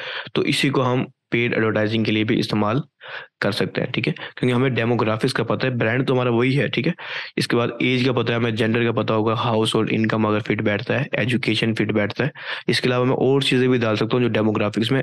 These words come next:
आ सकती हैं, जो भी हमने targeting के अंदर देखी है explore में। तो सारे option आप यहाँ पर ऐड कर सकते हैं।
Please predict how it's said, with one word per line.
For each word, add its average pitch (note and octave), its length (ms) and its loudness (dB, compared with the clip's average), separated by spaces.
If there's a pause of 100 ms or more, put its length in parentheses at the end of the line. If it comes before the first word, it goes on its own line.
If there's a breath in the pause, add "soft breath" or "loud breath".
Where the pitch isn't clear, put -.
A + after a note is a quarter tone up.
(120)
आ G#2+ 100 0
सकती G#2+ 380 0
हैं, G2 280 0
जो G#2+ 160 0
भी G#2+ 100 2
हमने G#2+ 320 2 (240)
targeting G#2+ 400 2
के G#2+ 40 0
अंदर G#2+ 160 0
देखी G2+ 300 0
है F#2+ 40 2
explore F#2+ 320 0
में। - 120 0 (400 loud breath)
तो A#2+ 100 0
सारे A2+ 260 0
option A#2+ 240 0
आप A2+ 120 0
यहाँ G#2 160 0
पर C3 180 -2 (500 loud breath)
ऐड A2 340 0 (500)
कर A2+ 120 0
सकते G#2+ 300 -2
हैं। - 520 -12